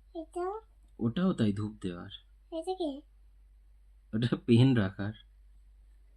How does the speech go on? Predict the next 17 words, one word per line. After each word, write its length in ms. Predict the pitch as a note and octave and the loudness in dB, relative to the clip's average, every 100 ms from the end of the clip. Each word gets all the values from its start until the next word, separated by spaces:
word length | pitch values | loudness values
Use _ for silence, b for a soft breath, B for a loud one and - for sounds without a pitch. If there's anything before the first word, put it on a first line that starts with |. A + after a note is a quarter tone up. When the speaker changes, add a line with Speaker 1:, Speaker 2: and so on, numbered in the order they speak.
| - - - - | -20 -20 -20 -2
Speaker 1:
মা, 0 | |
পেন 540 | F4 F#4+ G#4 G#4 G4+ A4 | 4 6 6 6 8 8
রাখার 400 | G#4 G#4+ G#4+ G#4 | 6 6 6 6
একটা 360 | G#4+ G#4 G4+ | 6 -2 0
জিনিস, 500 | G4 F#4+ F#4+ G4 - - - | 2 4 2 0 -6 -12 -4
হ্যাঁ। 260 | G#4+ F#4+ E4+ - - - - - | 2 2 2 -6 -20 -20 -20 -14
Speaker 2:
দা-, 220 | - - | -14 -6
দা-, 100 | - - - | -4 -4 2
আগে 220 | G#2+ A#2+ | 6 8
যেটা 180 | B2 B2+ | 8 6
করছি 360 | A#2+ B2+ C3+ | 4 4 4
দে- 300 | B2 B2 - | 2 2 0
Speaker 1:
মা, 180 | F#4+ F#4+ | 4 4
রাখবো 360 | G4 F#4 F#4 F#4+ | 6 2 2 0
না, 340 | F4+ E4+ F4 | 2 2 2
এ-, 480 | E4+ B5 - - - | 0 -4 -10 -12 2
এই, 380 | G4 C5 - | 6 6 2